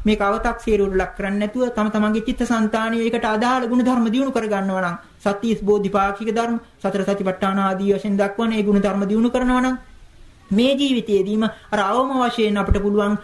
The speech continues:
අර අපාය භයෙන් නිදහස් වෙන්න සෝවාන් තත්ත්වය ලබාගෙන අතීත බුද්ධ කාලයේත්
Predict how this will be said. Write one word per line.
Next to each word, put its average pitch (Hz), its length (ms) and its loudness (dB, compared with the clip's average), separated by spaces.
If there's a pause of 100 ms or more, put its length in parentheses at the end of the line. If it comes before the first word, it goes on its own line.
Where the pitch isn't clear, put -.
අර 175 140 -2
අපාය 208 420 0
භයෙන් 220 280 -2
නිදහස් 196 380 -2
වෙන්න 185 240 -4
සෝවාන් 185 320 0
තත්ත්වය 180 360 -4
ලබාගෙන 185 520 -2 (220)
අතීත 185 360 -2
බුද්ධ 180 280 0
කාලයේත් 202 500 -2